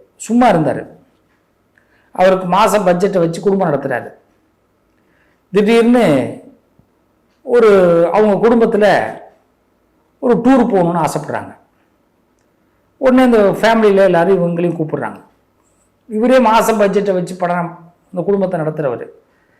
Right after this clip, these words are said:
இந்த டூர் போகணும் அப்படின்னா, குறைஞ்சபட்சம் ஒரு பதினஞ்சாயிரம், இருபதாயிரம் ரூபாய் செலவு பண்ணணும். இப்ப இந்த விருச்சிக ராசிக்காரருக்கு ஃபோன் அடிக்கிறாங்க.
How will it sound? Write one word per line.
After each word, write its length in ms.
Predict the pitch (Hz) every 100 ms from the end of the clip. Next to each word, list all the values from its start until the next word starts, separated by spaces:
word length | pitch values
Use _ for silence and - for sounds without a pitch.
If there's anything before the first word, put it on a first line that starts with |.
| _ _ _
இந்த 320 | 233 233 233
டூர் 220 | 285 262 -
போகணும் 300 | 240 233 226
அப்படின்னா, 420 | 185 208 247 214
குறைஞ்சபட்சம் 440 | 220 240 214 202
ஒரு 140 | 240 220
பதினஞ்சாயிரம், 540 | 190 196 190 185 220
இருபதாயிரம் 280 | 196 190 175
ரூபாய் 160 | 170 202
செலவு 340 | - 175 165
பண்ணணும். 220 | 131 113 - _ _ _ _ _ _ _ _ _ _
இப்ப 140 | - 202
இந்த 140 | 220
விருச்சிக 240 | 233 269
ராசிக்காரருக்கு 640 | 254 214 165 185 170 190 185
ஃபோன் 200 | 196 180
அடிக்கிறாங்க. 380 | 139 120 101